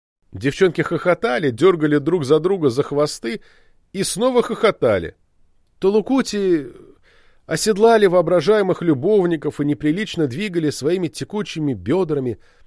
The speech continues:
неприлично танцевали с наигранными стонами. Отец народа, не ожидавший такого от детей, отвернулся в отвращении, в стыде, думая: «Ну что это за школа такая? Кто учит молодежь такой гадости?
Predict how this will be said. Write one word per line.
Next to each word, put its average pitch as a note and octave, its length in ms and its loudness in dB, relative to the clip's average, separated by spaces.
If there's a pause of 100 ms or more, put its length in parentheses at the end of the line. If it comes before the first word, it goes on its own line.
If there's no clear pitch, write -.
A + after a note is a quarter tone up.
(560)
неприлично C3+ 720 0
танцевали C3+ 600 -2
с - 120 -10
наигранными G#2+ 580 0
стонами. B2 760 -4 (1200)
Отец G#3+ 380 0
народа, D3+ 480 0
не A2 120 -2
ожидавший A2+ 560 -2
такого C3 420 -2
от G2 80 -6
детей, B2 360 -4
отвернулся F3 720 -4
в C#3+ 80 -6
отвращении, B2+ 920 -6 (200)
в - 120 -16
стыде, F3+ 720 -6
думая: D#3 640 0 (800)
«Ну F#2 160 -8
что C3 180 -8
это C3+ 120 -8
за D#3+ 140 -6
школа G#3 380 2
такая? D3+ 540 -4 (280)
Кто C4 340 0
учит D#3+ 440 0
молодежь C#3 520 0
такой G3+ 280 -4
гадости? D3 760 -2